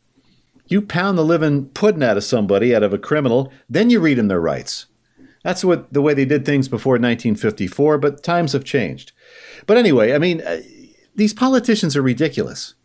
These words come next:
blaming the rising crime rates. Now, I'll give you a couple of examples here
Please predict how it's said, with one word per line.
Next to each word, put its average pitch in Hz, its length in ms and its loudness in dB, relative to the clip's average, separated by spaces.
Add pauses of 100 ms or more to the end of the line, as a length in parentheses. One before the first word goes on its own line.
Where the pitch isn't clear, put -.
(140)
blaming 156 340 2
the 123 80 2
rising 131 360 0
crime 123 300 -2
rates. 92 160 -4
Now, 147 80 2
I'll 160 80 0
give 202 160 0
you 160 100 2
a 147 160 2 (160)
couple 226 220 -2
of 147 60 2
examples 123 520 0
here 95 280 0